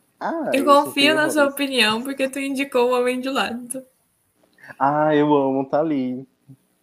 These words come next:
Speaker 1: Eu, ah, e é uma boa recomendação. Acho que eu só falei em um episódio sobre O Homem de Lata.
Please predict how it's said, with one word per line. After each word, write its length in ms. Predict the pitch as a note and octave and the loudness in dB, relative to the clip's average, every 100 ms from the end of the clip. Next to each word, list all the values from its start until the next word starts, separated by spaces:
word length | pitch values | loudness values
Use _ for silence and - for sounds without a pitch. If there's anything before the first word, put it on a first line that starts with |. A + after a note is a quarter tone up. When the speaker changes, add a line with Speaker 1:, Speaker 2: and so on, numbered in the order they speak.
| _ _ _ _ _ | _ _ _ _ _
Speaker 1:
Eu, 280 | C#3 C3+ D3+ - | -4 -2 -4 -6
ah, 160 | D#4 | -2
e 80 | C#3 | 0
é 60 | C3 | 0
uma 100 | B2+ | 0
boa 160 | C#3+ | -2
recomendação. 680 | D#3 F3+ F3+ G#3 - A#2+ C3 E3 | -2 -4 -6 -6 -8 -8 -10 -14
Acho 180 | C3+ - | -18 -4
que 100 | C#3+ | -4
eu 40 | |
só 140 | - | -4
falei 300 | C#3+ C#3 B2+ B2+ | -2 0 2 2
em 140 | C3 | 2
um 60 | D#3+ | 0
episódio 420 | F3 C3 A2 A2+ | -2 0 0 -2
sobre 280 | - A2+ A2 | -8 -8 -6
O 20 | |
Homem 160 | A2 A2 | -6 -8
de 100 | A#2+ | -4
Lata. 280 | G#2 G2 | -4 -4